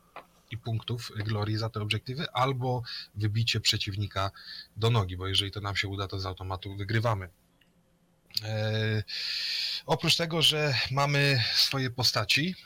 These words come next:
i każda z tych postaci ma swoją kartę ze swoimi statystykami, ile się może ruszyć, ile razy atakuje, jakie ataki, ile damage'u robi, ile ma życia i tak dalej. E, mamy też, y, na ręku talię kart, które dobieramy,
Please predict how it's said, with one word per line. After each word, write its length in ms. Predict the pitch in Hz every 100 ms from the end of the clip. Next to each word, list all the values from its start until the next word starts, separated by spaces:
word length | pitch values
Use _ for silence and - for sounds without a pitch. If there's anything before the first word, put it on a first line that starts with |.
| -
i 80 |
każda 320 | 113 127 117 110
z 60 |
tych 140 | - 107
postaci 420 | 113 - 113 -
ma 120 | 107
swoją 340 | - - 104 98
kartę 340 | 117 117 113
ze 100 | 104
swoimi 300 | 104 104 101
statystykami, 800 | - 98 101 - - 110 117 113
ile 180 | 104 101
się 100 | 98
może 220 | 98 107
ruszyć, 340 | 127 - 110
ile 160 | 98 95
razy 240 | 95 95
atakuje, 500 | 101 117 - 123 110
jakie 320 | 101 104 -
ataki, 400 | 101 107 - 104 - - - -
ile 180 | 101 98
damage'u 360 | 95 104 104
robi, 420 | 104 95 98 101 95
ile 120 | 92
ma 120 | 87
życia 340 | 107 104 104
i 80 | 95
tak 140 | 95 90
dalej. 300 | 87 113 175 - - - - - -
E, 300 | 107 104 104
mamy 280 | 117 131
też, 420 | 120 120 113 - -
y, 200 | 110 104
na 140 | 104
ręku 360 | 107 113 - 107
talię 340 | 120 117 104
kart, 400 | - 110 127 - - - _ _ _
które 280 | _ - 107
dobieramy, 640 | 104 107 110 104 101 131